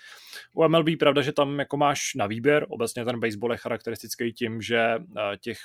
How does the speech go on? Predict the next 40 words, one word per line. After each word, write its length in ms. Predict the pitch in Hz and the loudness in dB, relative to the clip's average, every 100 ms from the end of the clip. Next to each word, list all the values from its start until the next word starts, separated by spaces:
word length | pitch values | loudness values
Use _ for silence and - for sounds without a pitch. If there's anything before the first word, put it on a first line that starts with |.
| - | -10
ovládacích 760 | 113 110 107 113 113 - 120 113 | -6 0 2 2 -2 -4 -6 -8
jako 500 | - 123 117 117 117 _ 127 - | -4 0 2 0 -8 _ -20 -10
schémat 580 | - - 113 135 110 98 - | -6 0 2 4 0 -2 -8
je 80 | 107 | -6
tam 120 | 113 | -8
úplně 360 | 104 117 110 | -4 -4 0
jako 240 | 110 107 - | 0 -2 -4
absurdní 520 | - - 123 110 120 | -10 -8 -8 -6 -6
množství. 600 | 113 104 - - 101 98 - _ - - - | -6 -8 -10 -8 -10 -10 -16 _ -20 -20 -8
A 160 | 107 104 | 0 2
navíc 320 | 107 107 104 | 2 0 -2
pro 180 | - 117 | -4 -2
každou 340 | 117 98 120 | -2 -2 -4
konkrétní 760 | 110 117 110 113 117 117 117 - | -4 -4 0 -2 -2 -8 -8 -12
jako 360 | 123 113 117 110 | -16 -12 -8 -6
fázi 400 | - 107 104 117 | -2 0 0 0
hry, 320 | 107 104 120 147 | 0 -2 -4 -10
ať 140 | - | -16
už 100 | - | -16
je 60 | 101 | -10
to 320 | 117 110 101 | -4 -2 0
hra 160 | 107 | -2
v 60 | 104 | -4
poli, 520 | - 117 135 139 139 120 | -2 2 4 2 0 -6
nadhazování 640 | 104 104 113 120 117 120 120 | -6 -4 -2 4 4 4 -2
nebo 120 | 117 | -2
pálení, 460 | 113 104 107 110 | 2 2 2 -2
tak 160 | 113 110 | -6 -8
si 60 | 117 | -8
můžeš 180 | 107 | -8
nastavit 360 | 117 104 120 120 | -6 -6 -4 -2
vlastní, 440 | 104 - - 120 | -4 -4 -6 -6
můžeš 240 | 113 104 101 | -8 -8 -6
si 100 | 117 | -6
ještě 200 | 107 117 | -6 -6
jako 160 | - | -8
upravovat 600 | 113 104 110 113 113 113 - | -12 -8 -6 -2 2 0 0
z 160 | - 113 | -12 -10
hlediska 300 | 107 - 117 | -8 -8 -8
kamery, 500 | - 104 113 113 | -6 -2 -2 -2